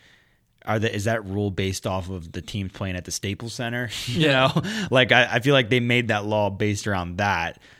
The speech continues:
Speaker 1: uh, not, you know, certainly not disc golf tournaments at, at public parks.
Speaker 2: Yeah, it's, it's gonna be up to local
Speaker 1: Right.
Speaker 2: government to really
Speaker 1: Yeah.
Speaker 2: recognize disc golf as a
Speaker 1: Ex-
Speaker 2: professional sport.
Speaker 1: Yeah, and, like, it's a whole different game because the other professional sports, if we're talking about, like,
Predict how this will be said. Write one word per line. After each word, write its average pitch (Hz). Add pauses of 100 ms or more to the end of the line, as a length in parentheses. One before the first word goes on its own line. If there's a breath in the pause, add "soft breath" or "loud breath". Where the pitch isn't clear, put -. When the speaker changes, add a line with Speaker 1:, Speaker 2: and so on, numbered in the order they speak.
(180 loud breath)
Speaker 1:
uh, 87
not, 95
you 101
know, 87
certainly 104
not 90
disc 95
golf 80
tournaments 82
at, 78
at 82
public 92
parks. 98
Speaker 2:
Yeah, 147
it's, 143
it's 175
gonna 190
be 156
up 151
to 147
local 139
Speaker 1:
Right. 90
Speaker 2:
government 131
to 147
really 135
Speaker 1:
Yeah. 101
Speaker 2:
recognize 131
disc -
golf -
as -
a 139
Speaker 1:
Ex- -
Speaker 2:
professional -
sport. 151
Speaker 1:
Yeah, 127
and, 107
like, 120
it's 104
a 123
whole 131
different 104
game 110
because 92
the 98
other 123
professional 107
sports, 95 (160)
if 101
we're 113
talking 110
about, 95
like, 90